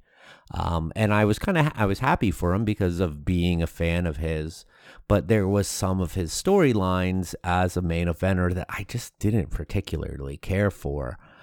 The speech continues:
Um, a-, and so, like, the rated R superstar thing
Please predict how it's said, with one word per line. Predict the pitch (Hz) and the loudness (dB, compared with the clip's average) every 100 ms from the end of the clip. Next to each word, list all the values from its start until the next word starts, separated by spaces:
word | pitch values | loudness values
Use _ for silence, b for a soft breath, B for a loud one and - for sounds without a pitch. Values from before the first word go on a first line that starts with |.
| B B | B B
Um, | - 85 82 80 80 82 85 87 - - | -2 0 2 0 0 -2 -4 -10 -16 -4
a-, | 95 - | -4 0
and | 92 90 87 85 82 - _ - - | 2 4 2 2 -2 -6 _ -20 -12
so, | - - 98 92 87 82 - B B B B B _ | -6 2 4 4 4 0 -4 B B B B B _
like, | 117 110 | 0 6
the | 127 | 6
rated | 113 143 170 147 | 8 8 8 6
R | 117 | 4
superstar | 110 - 98 117 - 104 117 | 2 0 2 0 2 2 2
thing | - 120 117 113 107 | 2 0 2 0 -4